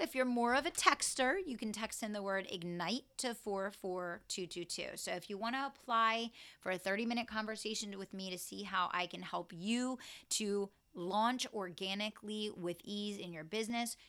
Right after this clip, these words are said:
you can go to kellyroachcoaching dot com forward slash start, or you can text in ignite to four four two two two. So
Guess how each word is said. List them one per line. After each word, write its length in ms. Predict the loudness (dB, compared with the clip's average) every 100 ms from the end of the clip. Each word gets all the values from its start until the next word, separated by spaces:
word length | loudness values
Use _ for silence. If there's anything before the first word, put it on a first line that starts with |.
| -10
you 100 | -6
can 120 | -2
go 120 | -2
to 60 | -2
kellyroachcoaching 800 | -2 -4 -2 -4 -6 -8 -6 -2
dot 180 | -2
com 300 | -2 -4 -2
forward 340 | -4 -4 -2 -2
slash 280 | -2 0 0
start, 420 | 4 6 4 2 -6 -20 _
or 440 | 4 6 8 6 0
you 140 | -4 -4
can 200 | -2 -4
text 420 | -2 -4 -4 -12 -8
in 280 | -6 -6 -8
ignite 640 | -6 -4 -4 0 0 0 -6
to 140 | -8 -8
four 340 | -6 -4 -4
four 460 | -4 -6 -6 -6 -10 -16
two 160 | -10 -8
two 180 | -8 -10
two. 160 | -8 -8 -10 _ _ _ -18 -18 -14
So 540 | 0 4 6 6 4